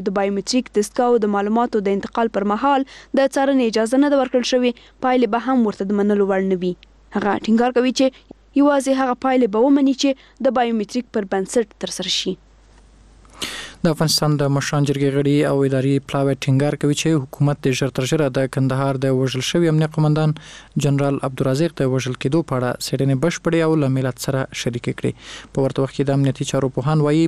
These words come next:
Speaker 2: پخوا تر دې هم حکومت خلکو د لسګونو مهم امنیتي او ملکي کسانو د وژل کېدو په اړه د څېړنو ویلي، خو د یوې تروریستي پېښې په اړه یې ملت ته ځواب نه دی ویلی. تفصیل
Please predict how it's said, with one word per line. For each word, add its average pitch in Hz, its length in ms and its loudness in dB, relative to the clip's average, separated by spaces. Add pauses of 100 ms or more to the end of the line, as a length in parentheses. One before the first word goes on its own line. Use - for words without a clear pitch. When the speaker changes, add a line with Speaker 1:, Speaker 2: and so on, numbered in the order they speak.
Speaker 2:
پخوا 143 300 -4
تر 135 140 0
دې 156 160 2
هم 175 180 4
حکومت 139 400 -4
خلکو 143 260 0 (140)
د 135 120 2 (120)
لسګونو 165 480 0
مهم 151 220 2
امنیتي 139 300 0
او 139 120 0
ملکي 135 260 -2
کسانو 180 320 0
د 135 100 2
وژل 123 280 -4
کېدو 165 260 0
په 175 60 0
اړه 165 80 -2 (540)
د 139 140 0
څېړنو 180 360 2
ویلي، 202 260 2
خو 202 100 0 (400)
د 156 140 4
یوې 170 380 2
تروریستي 135 420 -2
پېښې 185 220 0 (100)
په 139 80 0
اړه 143 140 2
یې 156 320 0
ملت 139 340 -2
ته 151 300 -2
ځواب 135 340 -2
نه 165 100 2
دی 127 120 2
ویلی. 120 200 0 (280)
تفصیل 175 260 0